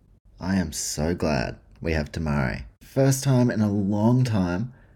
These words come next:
uh, we've had some really genuine depth in the halves. It's pushed Sean Johnson to the best of his capabilities.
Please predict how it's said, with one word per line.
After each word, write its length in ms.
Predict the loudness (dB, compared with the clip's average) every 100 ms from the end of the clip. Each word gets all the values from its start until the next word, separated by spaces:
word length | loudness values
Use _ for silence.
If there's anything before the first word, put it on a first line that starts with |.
| -8
uh, 60 | -4
we've 160 | -2
had 180 | -2 -2
some 200 | 0 2
really 320 | 2 2 0 -6
genuine 560 | -4 2 6 8 6 4
depth 400 | 2 2 -4 -20 _ -20 -4
in 120 | 0
the 100 | 2
halves. 480 | 2 2 0 -2 -10 -14 -20 -20 -16
It's 140 | -16
pushed 280 | -6 -4 -2
Sean 240 | 0 2 4
Johnson 460 | 4 4 2 0
to 80 | 0
the 80 | 0
best 320 | 4 2 2
of 60 | -2
his 120 | -2
capabilities. 840 | 0 0 0 2 4 6 4 2